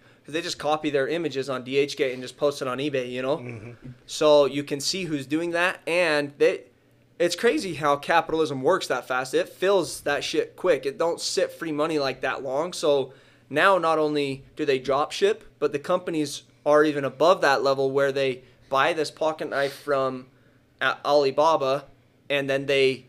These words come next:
Speaker 1: send it, it ships to one of their warehouses, where at their warehouse it gets a stamp with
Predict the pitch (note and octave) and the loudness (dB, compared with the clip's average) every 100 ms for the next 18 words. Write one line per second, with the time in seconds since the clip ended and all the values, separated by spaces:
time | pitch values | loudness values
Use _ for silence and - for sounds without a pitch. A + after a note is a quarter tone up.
0 | _ - - F#3 G3 G#3 G3+ - - D3+ | _ -8 -2 0 2 0 -2 -6 -4 -2
1 | - - G3+ G#3 - - - F3 D3 D#3 | -2 0 0 0 -8 -10 -6 -6 -4 -6
2 | D#3+ D3+ F3+ G3+ G3+ E3+ D3+ C#3+ C#3 D3 | -4 0 0 2 2 0 0 -2 -2 -4
3 | D#3 - - _ _ D3 C#3+ D3 D3+ E3 | -4 -10 -18 _ _ 2 4 4 2 -2
4 | C#3+ E3 E3+ D#3 C#3 C#3 - - D3 - | 0 -2 0 0 -2 -4 -10 0 0 0
5 | D#3+ D#3 C#3+ C3+ - E3 E3 - C#3+ C#3 | -4 -4 -4 -4 -4 -2 -4 -4 -10 -10